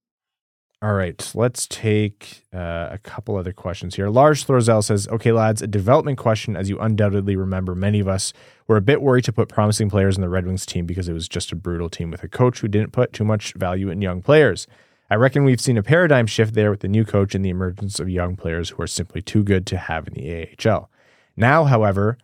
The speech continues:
uh, we've, as I see it, uh, landed in another problem. We have players in Grand Rapids that are extremely important to the future of the Red Wings, young players who are stuck playing for a god-awful team who is obviously going nowhere fast. At what point would this become detrimental to the development of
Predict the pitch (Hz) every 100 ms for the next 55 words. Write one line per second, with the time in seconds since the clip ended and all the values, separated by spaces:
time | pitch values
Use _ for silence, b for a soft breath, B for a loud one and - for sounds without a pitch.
0 | _ - 95 90 110 110 101 - 101 101
1 | 110 120 - 85 87 - - 95 101 101
2 | 104 98 98 98 135 147 110 95 76 62
3 | - - 104 101 113 131 139 131 113 107
4 | 101 98 98 127 131 104 - - 95 90
5 | 92 - 165 180 151 120 110 107 110 101
6 | 107 101 98 98 92 92 95 98 b b
7 | b b 113 131 123 117 104 104 - 120
8 | 113 110 107 101 98 92 92 95 95 95
9 | 87 92 87 95 87 92 95 98 95 98
10 | 87 85 82 85 80 - 92 80 - -
11 | _ b b b 110 135 151 - 131 123
12 | 117 107 - 104 101 95 98 101 92 90
13 | 95 - 95 87 87 87 78 90